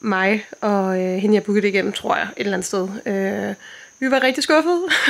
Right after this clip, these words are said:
<laughs> men vi er ovenpå igen. Vi har fået rigtig god mad, og stedet er jo egentlig lækkert. Som vi kan se, så er det sådan... Øh, faktisk et stort telt.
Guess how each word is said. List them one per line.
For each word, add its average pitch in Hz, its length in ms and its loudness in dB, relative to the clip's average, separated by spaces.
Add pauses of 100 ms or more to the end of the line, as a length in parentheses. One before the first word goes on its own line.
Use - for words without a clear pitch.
<laughs> 254 400 0
men 262 300 2
vi 240 80 2
er 214 60 4
ovenpå 226 220 2
igen. 220 260 0
Vi 208 40 -4
har 214 80 -4
fået 214 180 -2
rigtig 214 180 -2
god 220 100 -6
mad, 208 320 -2
og 208 160 -4
stedet 220 300 0
er 208 40 2
jo 202 60 0
egentlig 202 200 -2
lækkert. 202 240 -4 (500)
Som 233 80 -2
vi 220 40 0
kan 226 80 0
se, 247 240 2
så - 160 -2
er 226 180 4
det 196 140 -2
sådan... 202 280 4
Øh, 190 180 -2 (380)
faktisk 240 200 0
et - 40 -4
stort 269 200 2
telt. 302 260 2